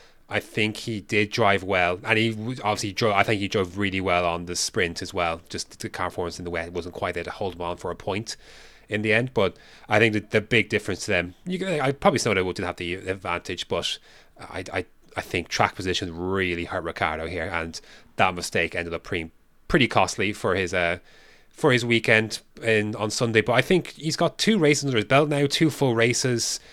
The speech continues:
differing conditions. I think he's got a good baseline heading into after the summer break here to do some good work. I, I think he, he can be pleased with these two races and how these, these have gone, even if he finished P sixteen.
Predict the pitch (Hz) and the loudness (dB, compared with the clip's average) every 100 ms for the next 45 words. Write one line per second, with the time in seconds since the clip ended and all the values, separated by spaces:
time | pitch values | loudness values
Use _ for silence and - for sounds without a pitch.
0 | - - - 107 107 - 139 135 123 110 | -20 -20 -14 2 2 4 2 0 -2 0
1 | 123 - 139 131 - - - _ _ - | 2 2 0 -2 -2 -4 -6 _ _ -20
2 | _ _ _ - - 131 135 123 - 107 | _ _ _ -6 0 4 4 2 2 2
3 | 98 117 98 104 101 117 98 90 - - | 2 -2 0 0 0 0 0 0 -4 -14
4 | - - 107 101 92 92 - 90 87 90 | -20 -6 -2 0 0 -2 -2 0 0 -2
5 | 92 90 - 92 - 85 87 82 - 90 | -2 -2 -2 -6 -8 -6 -4 -4 -4 -8
6 | - 87 85 87 82 82 82 - - 110 | -6 -10 -8 -8 -8 -6 -6 -8 -8 -4
7 | 120 123 139 120 110 113 110 110 104 - | -2 0 -2 -2 -2 -2 -6 -6 -8 -4
8 | 113 87 85 87 - 101 82 78 87 82 | -6 -4 -8 -10 -8 -6 -4 -6 -8 -10
9 | 85 82 82 87 92 85 - 85 95 104 | -8 -8 -10 -12 -12 -12 -8 -6 -4 -4
10 | 90 90 90 - - 82 - - 73 | -6 -6 -8 -8 -10 -12 -12 -12 -12